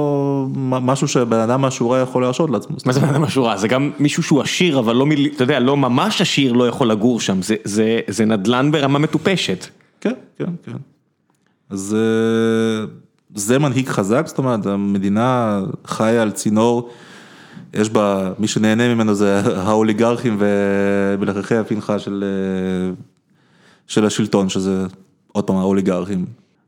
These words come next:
Speaker 1: הפקידים שם לא מתביישים, כאילו, להופיע בציבור עם שעונים שעולים חצי מיליון דולר.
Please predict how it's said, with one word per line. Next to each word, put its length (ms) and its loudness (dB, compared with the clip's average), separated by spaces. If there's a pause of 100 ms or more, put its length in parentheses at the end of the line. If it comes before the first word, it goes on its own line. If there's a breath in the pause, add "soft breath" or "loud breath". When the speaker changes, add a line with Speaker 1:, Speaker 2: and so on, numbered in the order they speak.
(160)
Speaker 1:
הפקידים 460 0
שם 160 2
לא 80 2
מתביישים, 500 0
כאילו, 180 2
להופיע 340 2
בציבור 480 2
עם 80 -2
שעונים 560 0
שעולים 500 0
חצי 260 -2
מיליון 280 2
דולר. 380 -2